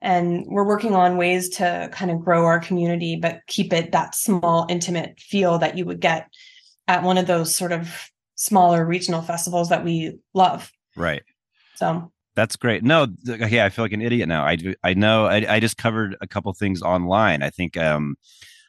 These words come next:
Speaker 2: I think the, the online things kind of blur together, but yeah, the, what I've, what
Speaker 1: Yeah.
Speaker 2: I've seen from, um, the festival,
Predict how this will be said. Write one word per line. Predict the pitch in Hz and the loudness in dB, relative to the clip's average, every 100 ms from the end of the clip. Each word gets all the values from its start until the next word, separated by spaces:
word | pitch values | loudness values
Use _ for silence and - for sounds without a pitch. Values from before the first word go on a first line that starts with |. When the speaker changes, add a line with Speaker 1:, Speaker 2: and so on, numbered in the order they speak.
| - | -6
Speaker 2:
I | |
think | 90 104 101 | -2 -2 0
the, | 87 | 0
the | 82 92 | 0 2
online | 92 104 101 92 85 | 2 2 2 0 -2
things | 90 85 | -6 -8
kind | - 87 | -6 -8
of | |
blur | 71 90 87 | -6 -6 -6
together, | 82 87 92 82 | -4 -2 -2 -4
but | 80 82 | -6 -4
yeah, | 98 92 | -2 -2
the, | 87 76 _ | -2 -8 _
what | 90 92 92 | -10 -2 0
I've, | 90 82 76 - | 0 -2 -10 -20
what | 92 95 | -6 0
Speaker 1:
Yeah. | 90 | 0
Speaker 2:
I've | 87 | 0
seen | - 104 95 | -2 -2 -2
from, | 98 82 78 73 | -4 -4 -4 -8
um, | 80 76 71 67 - _ _ _ - _ _ | -8 -8 -10 -12 -16 _ _ _ -20 _ _
the | 78 | -12
festival, | 80 73 - 67 64 62 | -8 -8 -10 -12 -12 -14